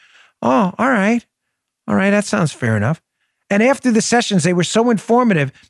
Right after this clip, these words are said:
that the direct changes to the guidance were made after that. Hmm.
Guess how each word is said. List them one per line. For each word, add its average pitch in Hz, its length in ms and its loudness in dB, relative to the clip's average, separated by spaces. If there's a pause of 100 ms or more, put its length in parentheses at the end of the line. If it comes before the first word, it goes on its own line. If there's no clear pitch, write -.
that 202 200 0
the 208 80 2
direct 202 380 0
changes 226 460 0
to 190 120 -2
the 180 100 -2
guidance 190 560 0
were 139 160 0
made 113 300 -2
after 101 260 -6
that. 85 300 -6 (1500)
Hmm. 214 280 -6